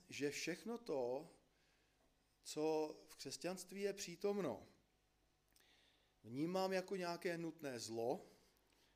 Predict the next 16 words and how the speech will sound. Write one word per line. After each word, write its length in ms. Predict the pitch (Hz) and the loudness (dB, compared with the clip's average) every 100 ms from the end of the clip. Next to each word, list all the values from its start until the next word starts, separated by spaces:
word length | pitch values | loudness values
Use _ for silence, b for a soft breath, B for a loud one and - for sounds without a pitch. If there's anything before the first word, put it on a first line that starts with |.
| - | -20
jako 220 | - 135 | -8 -4
nějaký 360 | 135 135 165 | -2 -2 -2
zbytečný 600 | 135 127 139 156 - 156 | -4 -4 -4 -4 -2 -2
nárok, 460 | 139 131 143 165 170 | 0 2 2 2 0
který 220 | 151 139 | -4 -4
se 140 | - 127 | -4 -6
mně 180 | 127 | -6
nelíbí, 560 | 123 135 143 185 165 180 | -4 -2 0 -2 -4 -6
který 320 | - 147 139 | -2 -2 -2
mě 160 | 131 127 | -4 -6
omezuje, 720 | 135 147 151 160 160 160 175 B B B B | -4 -2 0 4 4 4 0 B B B B
něco, 340 | - 139 139 165 | -6 -4 -2 -4
co 540 | - 151 151 151 151 - | -2 0 2 2 0 -8
prostě 640 | 135 - 151 147 151 143 104 - | -8 -6 -2 0 2 0 -4 -6
dělat 360 | 127 135 131 | -2 0 -2
nechci, 680 | 127 135 135 - 147 143 170 | -2 -4 -4 0 4 4 2